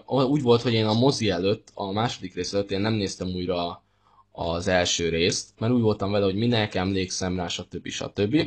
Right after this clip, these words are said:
És én előtte tényleg egy ilyen kú-, ö, nagyon jó filmnek tartottam az első részt, és most is egy jó filmnek tartom újranézéssel. Csak sokkal jobban, hogy is mondjam, úgy, hogy már nem kapott az az újdonság varázsa, mint amikor elsőnek láttam a filmet.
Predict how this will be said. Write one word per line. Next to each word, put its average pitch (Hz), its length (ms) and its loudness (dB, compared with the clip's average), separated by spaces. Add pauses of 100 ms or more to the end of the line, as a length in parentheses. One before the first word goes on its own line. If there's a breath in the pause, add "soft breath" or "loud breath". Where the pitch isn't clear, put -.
És - 160 0
én 190 80 4
előtte 123 440 2
tényleg 104 340 -2
egy 92 140 -4
ilyen 98 300 -4
kú-, 104 260 -6
ö, 98 400 2
nagyon 98 260 -2
jó 87 120 -4
filmnek 90 500 -4
tartottam 90 640 -2
az 87 80 -6
első 92 280 0
részt, 110 160 0
és - 100 -4
most 127 180 2
is 107 60 -2
egy 95 100 0
jó 92 120 2
filmnek 90 380 -2
tartom 90 360 -2
újranézéssel. 90 920 -4 (480 soft breath)
Csak 117 140 -6
sokkal 180 320 6
jobban, 104 500 8
hogy 107 160 -2
is 101 160 -4
mondjam, 98 540 0
úgy, 117 220 -4
hogy 107 140 -2
már 98 280 0
nem 120 420 0
kapott - 380 -6
az 101 200 0
az 98 280 -2
újdonság 104 640 -4
varázsa, 90 580 -6
mint 92 200 -10
amikor 92 260 -6
elsőnek 90 500 -4
láttam 85 400 -10
a 82 60 -8
filmet. 82 560 -6